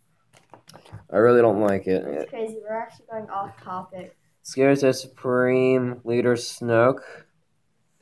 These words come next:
Speaker 2: I've
Speaker 1: What?
Speaker 2: never s-,
Speaker 1: Oh.
Speaker 2: what?
Speaker 1: Oh.
Speaker 2: That's behind the scenes.
Speaker 1: It's like, uh, it's kind of like, uh, behind the scenes.
Speaker 2: It
Speaker 1: It's
Speaker 2: is behind the scenes.
Speaker 1: I know it's behind the scenes, but it's like a facial recognition.
Speaker 2: Oh, I guess
Speaker 1: Like, it's
Speaker 2: so.
Speaker 1: like the future style.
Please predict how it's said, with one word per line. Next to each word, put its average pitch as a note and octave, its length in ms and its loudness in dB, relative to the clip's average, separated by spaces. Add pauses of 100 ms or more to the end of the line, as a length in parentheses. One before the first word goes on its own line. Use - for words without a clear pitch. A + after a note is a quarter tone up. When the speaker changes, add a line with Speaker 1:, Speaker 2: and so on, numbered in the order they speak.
(960)
Speaker 2:
I've C4+ 160 -20
Speaker 1:
What? C4 180 -8
Speaker 2:
never A#4+ 160 0
s-, D5 80 0
Speaker 1:
Oh. G#3+ 480 6
Speaker 2:
what? C#4+ 180 0
Speaker 1:
Oh. D#3 680 6
Speaker 2:
That's G2+ 120 4
behind G4 200 -6
the C#4+ 60 -12
scenes. B3+ 720 -12 (360)
Speaker 1:
It's C3+ 140 -6
like, F3 480 2
uh, C3+ 600 8 (200)
it's - 120 -20
kind E3+ 160 0
of F#3 100 -4
like, D3+ 260 -2
uh, B2 240 0 (400)
behind C3 380 -2
the A#2 60 -6
scenes. B2+ 520 -2
Speaker 2:
It F4+ 60 0
Speaker 1:
It's G#4+ 100 6
Speaker 2:
is D5+ 100 6 (200)
behind E4 260 -4
the C4+ 60 -8
scenes. - 340 -20 (120)
Speaker 1:
I B2+ 80 6
know E3+ 160 6
it's D#3+ 140 4
behind C3+ 280 2
the A#2 60 -10
scenes, D#3+ 220 -2
but B2 120 2
it's A2+ 100 -6
like B2+ 120 0
a A2 60 -10
facial D3 400 -2
recognition. G#2+ 680 -2
Speaker 2:
Oh, G#3 100 -12
I G3 180 -10
guess G3 140 -14
Speaker 1:
Like, A#2 160 -6
it's A2 140 -8
Speaker 2:
so. A#2+ 60 0
Speaker 1:
like A2+ 80 -4
the G#2+ 80 -8
future C3+ 380 -4
style. E2 440 -2